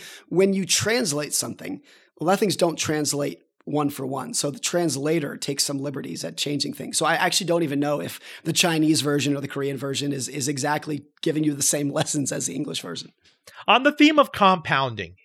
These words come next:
Speaker 2: and, you know, optimism, which is a through line in this book, and the difficulty of being optimistic, because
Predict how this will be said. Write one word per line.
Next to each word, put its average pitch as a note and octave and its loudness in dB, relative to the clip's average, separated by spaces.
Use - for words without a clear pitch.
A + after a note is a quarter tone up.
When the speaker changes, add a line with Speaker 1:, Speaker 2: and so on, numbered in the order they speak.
Speaker 2:
and, C3+ 0
you C#3+ 2
know, C#3+ 4
optimism, B2+ 2
which A2+ -4
is A#2 -4
a A#2 -4
through C3 -2
line A2+ 2
in G#2+ -4
this G#2 -4
book, A2+ -4
and G#2 -4
the G#2 -6
difficulty C#3+ -4
of G2 -4
being G#2+ -4
optimistic, G2+ -6
because - -8